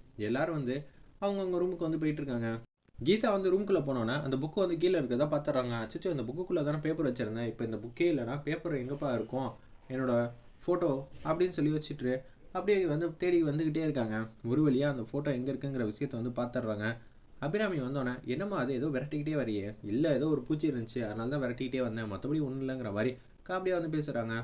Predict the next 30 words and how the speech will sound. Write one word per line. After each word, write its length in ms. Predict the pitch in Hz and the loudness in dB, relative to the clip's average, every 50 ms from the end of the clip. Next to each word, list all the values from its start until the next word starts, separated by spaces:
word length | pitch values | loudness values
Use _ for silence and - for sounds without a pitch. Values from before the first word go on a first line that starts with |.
| - - - | -6 -10 -14
"சரிம்மா, 480 | - - 127 131 135 127 120 110 107 110 110 - - - - - - - - | -8 -4 -4 -2 -2 -2 -2 0 -2 -2 -4 -8 -16 -20 -20 -20 -20 -10 -4
உனக்கு 320 | 117 123 135 139 - 120 110 110 113 117 - - - - | -2 -2 -2 2 4 4 4 4 2 -2 -8 -14 -8 -4
எல்லாம் 300 | 95 101 131 156 165 151 | 0 2 4 4 4 2
ஓகே 220 | 156 151 - 165 156 | 0 2 2 2 2
தானே? 240 | 147 139 139 135 131 127 - - - - - - - | 2 2 0 0 -2 -4 -6 -12 -20 -20 -20 -14 -6
பத்து 220 | - 110 - - | -6 -4 -2 0
நாள் 180 | 143 160 180 165 | 0 0 0 2
கழிச்சு 240 | 160 156 151 - 151 | 2 2 2 2 0
கல்யாண 300 | 143 135 143 156 156 156 | 0 2 2 2 2 2
ஏற்பாடு 280 | 151 143 - 143 139 | 0 0 0 0 -2
பண்ணலாம்ல?" 480 | 123 131 127 135 147 151 143 143 147 147 | 0 0 0 0 2 2 4 4 4 4
அப்படின்னு 300 | 127 120 127 143 143 - | 2 0 -2 -4 -6 -4
சொல்லும்போது, 440 | 131 120 117 110 104 104 101 98 101 110 113 117 - - | -2 -2 -2 -2 -2 -2 0 0 0 -2 -2 -6 -10 -8
"பெரியவங்க, 480 | - 110 104 123 143 147 127 110 107 104 104 110 110 - | -4 0 2 4 4 4 2 2 -2 -4 -6 -6 -10 -10
உங்க 220 | - 101 107 113 127 | -10 -6 -2 0 2
விருப்பம். 400 | 120 123 127 123 - 127 123 123 120 - _ _ _ _ _ - - | 2 2 2 0 0 -2 -2 -2 -4 -8 _ _ _ _ _ -6 -2
என்கிட்ட 440 | 120 135 156 170 165 170 165 165 185 165 | 0 2 2 4 4 4 4 6 6 6
இப்பன்னு 300 | 143 117 - 170 175 175 | 6 6 4 2 2 4
பார்த்து 220 | 165 165 151 147 160 | 4 2 2 2 2
இதெல்லாம் 320 | 156 131 131 123 135 147 147 | 2 4 4 4 4 2 2
கேட்குறாங்களே, 500 | 143 147 143 151 135 120 117 120 123 127 | 2 0 2 2 2 2 2 2 2 2
நீ 100 | 123 120 110 | 2 2 0
என்ன 220 | 104 101 113 143 165 | 0 0 0 2 2
கேட்டாலும் 380 | 160 151 127 123 113 110 139 147 | 2 2 2 4 2 4 4 2
இப்ப 200 | 131 120 - 135 | 2 2 0 0
நான் 180 | 117 113 113 - | 0 0 0 0
சரின்னு 340 | - 120 127 143 135 127 | 0 2 2 2 2 0
தான் 140 | 131 139 143 | -2 -2 -2
சொல்லுவேன். 340 | - 127 117 117 117 113 107 | 0 0 0 0 0 0 -2
ஏன்னா 220 | 104 107 104 113 | -2 -2 -2 -2